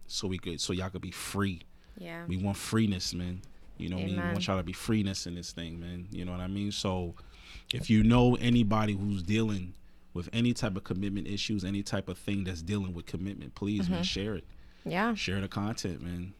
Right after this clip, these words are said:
Speaker 1: You know
Speaker 2: Mm-hmm.
Speaker 1: what I mean? And like I said, and like I will always say, all you gotta do is let them watch the episode and whatever that,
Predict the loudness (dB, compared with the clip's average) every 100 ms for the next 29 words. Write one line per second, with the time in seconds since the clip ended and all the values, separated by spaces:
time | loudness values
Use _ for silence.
0 | -6 -2 0 0 0 -2 -2 -2 0 0
1 | 0 -2 2 2 2 -2 -6 -6 -4 -4
2 | -2 4 6 6 4 -2 -4 -6 -16 -20
3 | -20 -6 0 4 6 8 6 8 8 8
4 | 6 2 2 4 4 4 0 -14 -20 -20
5 | -10 -4 0 0 0 0 0 2 2 2
6 | 0 0 0 2 2 2 -2